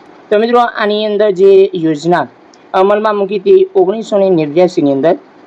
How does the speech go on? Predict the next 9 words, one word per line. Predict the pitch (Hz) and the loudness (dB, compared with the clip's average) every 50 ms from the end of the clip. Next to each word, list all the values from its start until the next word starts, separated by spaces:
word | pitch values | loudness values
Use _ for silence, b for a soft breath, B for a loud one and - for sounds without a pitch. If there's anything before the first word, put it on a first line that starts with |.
| - _ _ _ | -20 _ _ _
તો | 208 214 220 220 - - | 0 2 2 0 -2 -2
આ | - 214 208 208 | -2 -2 -2 -2
તમામ | - 202 180 185 190 196 208 202 | -2 -2 0 0 0 -2 -2 -6
તાલુકા | 190 - 180 165 160 160 160 - 170 165 | -4 -2 -2 0 0 -2 -2 -2 -2 0
દીઠ | 156 160 160 160 - - | 0 -2 -2 -2 -4 -4
આ | - 160 | -2 -2
યોજનાનો | 147 143 151 139 127 151 147 147 151 | -2 -2 -4 -4 -4 -2 -2 0 0
લાભ | 143 135 135 131 | 2 0 0 0
મળશે. | 135 135 131 - 185 180 | -2 -4 -2 0 0 0